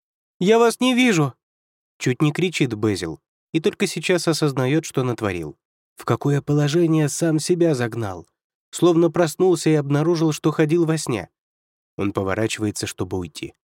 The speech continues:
"Какой же идиот!" Скорее бы на улицу, а там он побежит со всех ног в приют, вернётся в их спальню,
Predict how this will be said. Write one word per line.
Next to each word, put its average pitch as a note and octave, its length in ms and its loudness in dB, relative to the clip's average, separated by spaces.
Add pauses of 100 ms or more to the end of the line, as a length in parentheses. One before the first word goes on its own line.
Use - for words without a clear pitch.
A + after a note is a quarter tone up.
(520)
"Какой B3 440 0
же A3 240 0
идиот!" G3 580 -4 (680)
Скорее A2+ 380 0
бы A2 100 0
на A2 140 0
улицу, G2 500 -4 (160)
а G2 120 -4
там D#3+ 160 2
он E3+ 140 4
побежит D#3 420 0
со D#3+ 120 2
всех D#3 280 0
ног D#3 220 2
в - 80 -16
приют, C3+ 560 -2
вернётся C#3+ 580 0
в D3+ 60 2
их D3 120 -4
спальню, G2+ 540 -4